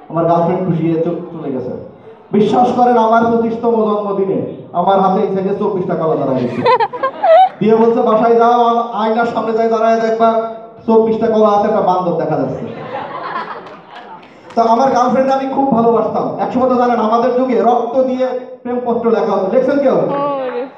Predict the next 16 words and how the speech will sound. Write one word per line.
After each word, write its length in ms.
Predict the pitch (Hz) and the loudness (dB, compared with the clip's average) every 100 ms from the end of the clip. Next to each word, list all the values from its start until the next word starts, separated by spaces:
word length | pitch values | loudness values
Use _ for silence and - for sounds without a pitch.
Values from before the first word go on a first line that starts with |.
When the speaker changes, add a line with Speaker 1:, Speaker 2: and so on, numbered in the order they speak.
| - | -8
Speaker 1:
আমি 240 | 196 233 269 | -4 0 2
একবার 280 | 269 269 | 2 2
রক্ত 360 | 262 262 262 269 | 2 0 0 0
দিয়ে 120 | 269 | 2
আমার 220 | 269 269 | 0 2
গার্লফ্রেন্ডের 580 | 254 254 254 262 262 262 | 2 2 2 2 2 2
পত্র 300 | 262 254 247 | 0 -2 -2
লিখছিলাম। 440 | 240 233 233 196 180 | 0 0 0 -4 -2
আমার 240 | 208 233 | 0 2
girlfriend 520 | 233 226 233 240 240 | 2 0 0 0 0
খুশি 260 | 226 226 233 | -2 -2 -2
আমার 200 | 233 233 | 0 0
phone 240 | - 226 | 0 -2
দিছে, 500 | 226 196 190 - - - - - | -2 -2 -2 -4 -6 -14 -20 -4
"Hello 320 | 214 233 233 240 | 2 4 4 4
বাবু, 560 | 233 233 247 269 285 | 2 2 0 0 -2